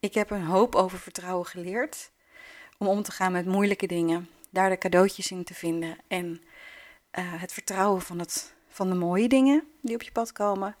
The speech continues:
En die onzekere momenten tussendoor, ja, die heb je ook gewoon maar voor lief te nemen. Eh, dus ik heb absoluut geleerd om daar beter mee om te gaan.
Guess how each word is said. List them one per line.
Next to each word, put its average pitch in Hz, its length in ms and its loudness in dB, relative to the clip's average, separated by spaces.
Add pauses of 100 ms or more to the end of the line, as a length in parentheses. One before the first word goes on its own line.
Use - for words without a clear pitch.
(460)
En 208 140 6
die 202 140 2
onzekere 190 500 -2
momenten 185 400 -6
tussendoor, 190 560 -8
ja, 196 240 -4 (540)
die 202 140 0
heb 226 100 2
je 214 120 -4
ook 208 140 -6
gewoon 190 180 2
maar 180 160 0
voor 196 140 -2
lief 196 220 0
te - 120 -12
nemen. 170 480 -2 (1600)
Eh, 180 280 2
dus 185 140 -6
ik - 60 -12
heb 208 140 0
absoluut 214 400 -2
geleerd 180 440 0
om 185 140 -4
daar 175 220 -2
beter 196 360 2
mee 175 160 0
om 196 140 -4
te 180 120 -10
gaan. 170 380 -6